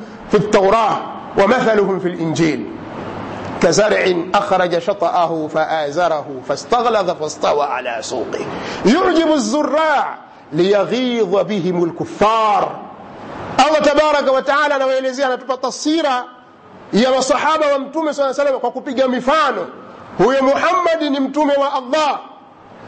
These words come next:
na wale walio pamoja naye, yani masahaba, ni wakali dhidi ya makufar, ni wenye huruma baina yao.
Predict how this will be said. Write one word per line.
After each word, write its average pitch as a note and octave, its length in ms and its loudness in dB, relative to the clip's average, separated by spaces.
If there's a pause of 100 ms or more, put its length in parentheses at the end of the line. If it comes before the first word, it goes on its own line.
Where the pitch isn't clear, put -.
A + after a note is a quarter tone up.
na A3 120 4
wale E4 300 2
walio D4 280 2
pamoja C#4+ 420 0
naye, C#4 420 0 (420)
yani B3+ 240 4
masahaba, B3+ 720 0 (340)
ni A#3+ 100 4
wakali D4 680 2
dhidi C#4 320 -2
ya C4+ 60 2
makufar, C4 680 0 (400)
ni A#3 140 4
wenye D4 200 4
huruma D#4 480 0
baina C#4 340 -2
yao. C4 400 -2